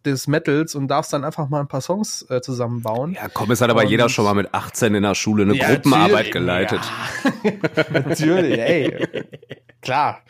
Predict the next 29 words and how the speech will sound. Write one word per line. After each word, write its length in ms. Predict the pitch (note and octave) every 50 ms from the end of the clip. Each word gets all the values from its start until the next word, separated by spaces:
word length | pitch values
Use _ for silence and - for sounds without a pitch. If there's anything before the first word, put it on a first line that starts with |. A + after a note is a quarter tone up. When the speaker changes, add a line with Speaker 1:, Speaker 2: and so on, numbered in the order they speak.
| - - - - - - - - - - -
Speaker 1:
Ähm, 360 | - D3 D3 D3 D3 C#3+ C#3+ C#3+
nein, 160 | E3+ G3 F3+
aber 120 | E3+ F3
die 80 | F3+ F3+
Songs, 440 | - - G3 G#3 A#3+ A#3 - - E3
da 120 | D#3 E3
sind 120 | E3 G3 F#3+
ein 60 | F3+
paar 320 | F#3+ F3+ E3+ F3 E3 D#3+
sehr 140 | D3+ E3 F3+
coole 160 | F3+ - F3+ E3+
Songs 220 | - F#3 E3 D#3
bei 200 | - - C#3+ F3+
gewesen. 580 | G3+ G3 E3+ E3 E3+ E3+ D#3+ E3 D#3+ D#3+ D#3+ -
Also 380 | - D3+ C#3 C3+ C#3 C3+ C3+
neben 340 | C3+ C#3 D3 D3+ D3 D3 C#3+
The 140 | C3 C3+ C3
End 280 | B2 C3+ D3 D#3 - -
mit 220 | D3 D3 C#3 -
Matt 140 | C#3 C#3 C3
Heafy 240 | - D#3 C#3 D3 D3+
am 160 | C3 C3+ C3+ C3
Gesang 460 | C3 B2 C3 C3 C3+ C#3+ D3+ D3+ C3+
und 280 | - C3+ C3 B2+ B2
Dino 180 | C3 C3 C3+ B2+
Cazares 540 | - - B2 B2+ B2 B2 C#3 D3 C#3 C3+ -
an 80 | C3
der 80 | B2 B2
Gitarre, 500 | A#2+ A#2+ - - C#3 C#3 D#3 D#3 D#3 D#3